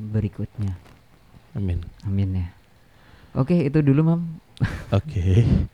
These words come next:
Speaker 1: <laughs> Mohon maaf untuk di podcast ini sampai ngajak menangis
Speaker 2: <laughs>
Speaker 1: dan lain hal. Semoga juga selepas podcast ini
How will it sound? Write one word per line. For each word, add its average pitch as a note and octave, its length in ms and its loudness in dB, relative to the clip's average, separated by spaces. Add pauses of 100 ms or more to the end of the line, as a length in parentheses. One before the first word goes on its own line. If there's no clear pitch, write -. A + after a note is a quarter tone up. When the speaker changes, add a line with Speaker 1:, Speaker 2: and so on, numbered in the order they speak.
(120)
Speaker 1:
<laughs> - 560 -4
Mohon A#2 300 4
maaf C3 320 2 (360)
untuk A#2 320 2
di A2 80 2
podcast A2 400 2
ini A#2 200 2
sampai A2 360 0 (580)
ngajak A2 360 2
menangis G#2+ 800 0
Speaker 2:
<laughs> F3+ 280 8
Speaker 1:
dan G#2 400 4
lain G#2 300 2
hal. G#2 240 -2 (800)
Semoga G#2+ 400 2
juga G2+ 480 4 (460)
selepas G#2 420 0
podcast G#2+ 400 -2
ini A2 560 0